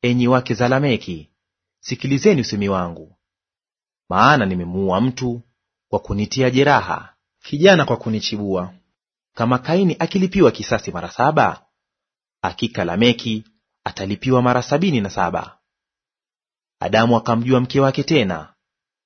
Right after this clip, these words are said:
akazaa mwana mwanamume, akamwita jina lake Sethi, maana alisema, "Mungu ameniwekea uzao mwingine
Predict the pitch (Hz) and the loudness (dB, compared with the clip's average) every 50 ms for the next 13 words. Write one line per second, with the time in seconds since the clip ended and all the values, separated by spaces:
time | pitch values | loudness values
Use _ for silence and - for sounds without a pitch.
0 | _ _ _ - 110 110 - 117 110 101 - 175 147 113 104 104 98 90 87 85 | _ _ _ -10 -10 -4 -2 -2 -2 2 4 2 4 4 2 -2 -2 -4 -4 -6
1 | 85 85 85 82 95 117 131 131 131 123 120 123 123 _ _ _ _ _ _ _ | -8 -10 -8 -4 -2 0 0 0 0 0 -2 -2 -6 _ _ _ _ _ _ _
2 | _ _ _ _ _ _ - - - - 101 92 98 110 110 - 117 110 117 120 | _ _ _ _ _ _ -16 -16 -10 -8 -6 -2 -2 -2 -2 -2 -2 -2 0 0
3 | 123 127 131 131 - 143 - - - 175 135 - - - 95 82 76 - _ _ | 2 2 2 0 -2 -6 -6 0 2 2 2 2 0 -8 -12 -12 -12 -16 _ _
4 | _ _ _ _ _ _ _ _ _ - 175 180 175 170 147 127 117 104 101 95 | _ _ _ _ _ _ _ _ _ -4 0 0 2 2 0 0 -2 -4 -6 -6
5 | 95 95 - - 139 151 160 156 127 95 90 - _ _ _ _ _ _ _ _ | -8 -10 -4 -2 -2 -2 0 -4 -6 -6 -8 -12 _ _ _ _ _ _ _ _
6 | _ _ - 104 101 110 123 123 113 123 120 127 123 131 127 120 120 - 135 127 | _ _ -16 -10 -8 -6 -6 -2 -2 -2 -2 -2 -2 -2 -4 -4 -2 0 0 0
7 | 123 123 120 139 139 143 147 147 151 151 147 143 117 101 95 87 90 - _ | 0 0 -2 -2 -2 -2 -2 -2 -4 -4 -4 -4 -6 -6 -8 -10 -12 -16 _